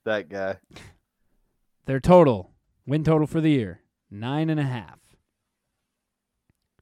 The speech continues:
Speaker 1: I'll take the over on that. I
Speaker 2: I
Speaker 1: think they have a better, healthier team this year.
Speaker 2: I like the over
Speaker 1: And
Speaker 2: here.
Speaker 1: Justin Herbert had an early injury that limited him the first half of the season, I think.
Speaker 2: I will. You know what?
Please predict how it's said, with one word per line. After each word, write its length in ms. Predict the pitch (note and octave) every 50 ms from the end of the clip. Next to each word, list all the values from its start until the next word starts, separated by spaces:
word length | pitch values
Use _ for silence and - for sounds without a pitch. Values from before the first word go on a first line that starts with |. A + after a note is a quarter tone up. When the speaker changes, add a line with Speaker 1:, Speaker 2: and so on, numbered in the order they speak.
| _ _ _ _ _ _ _ _ -
Speaker 1:
I'll 120 | D#3 A3
take 260 | A3+ - F4+ F#4 F4+ -
the 160 | - D#3+ C#3+
over 280 | B2 A#2+ G#2 A2 A#2+
on 180 | A#2 A#2 A#2+ A#2+
that. 220 | B2 B2 C3+ D3 D3
I 100 | D#3+ E3
Speaker 2:
I 80 | - A#2+
Speaker 1:
think 180 | - A3+ G#3
they 100 | - G#3
have 160 | G3+ G3 F#3 E3+
a 180 | E3+ D#3 D3
better, 500 | B2 G#2 F#2+ A#2 A#2 C3 C#3 D#3 D#3 D#3 D3
healthier 480 | - B2+ B2 B2 - C#3 C3 B2 A#2
team 420 | - - - B2 A#2+ A2+ G#2+ G#2 G2+
this 260 | G2+ G#2 - - -
year. 280 | C3 C3 C#3 D3 - _ -
Speaker 2:
I 100 | - A#2+
like 200 | B2+ C3 C3 B2+
the 160 | - C#3+ C3+ A#2+
over 100 | A2+ B2 B2 A#2+
Speaker 1:
And 100 | A#2 A2
Speaker 2:
here. 160 | G#2 - - -
Speaker 1:
Justin 360 | - B2 C3 C#3 - - E3+
Herbert 480 | D#3 C#3 D3+ D3 D3 C#3 D3 C#3+ C3 B2
had 240 | A#2 C3+ C3 B2 A#2+
an 100 | A2+ A2+ -
early 300 | - A#2+ B2+ B2+ B2+ B2
injury 500 | - F#2 A2+ A2+ A2+ G#2+ A#2 A#2+ A#2+ A#2+ A2+
that 220 | A2 G#2+ F#2+ F2
limited 420 | G2 G2 G2 G2 G#2+ G#2 G#2 G2+
him 240 | G2 A2 A2+ A2 A2+
the 100 | G#2+ F#2+
first 340 | - - - G#2 G2+ - -
half 220 | A2 G2+ G2 - -
of 40 | E2
the 80 | F2+
season, 400 | - - - F2+ F2+ E2+ G2 G#2+
I 120 | G#2+ G#2 G2+
think. 340 | - A#2 A2+ A#2 A#2 - _ _ _ _ _ _ _ _ _ _ _ _ _ _ _ _ _ _ _ _ _ -
Speaker 2:
I 180 | - F3 B3 D4+
will. 140 | G#4+ A4 -
You 140 | - G#3 A#3+
know 160 | C4 C4+ C4+
what? 200 | C4+ C#4+ D4 -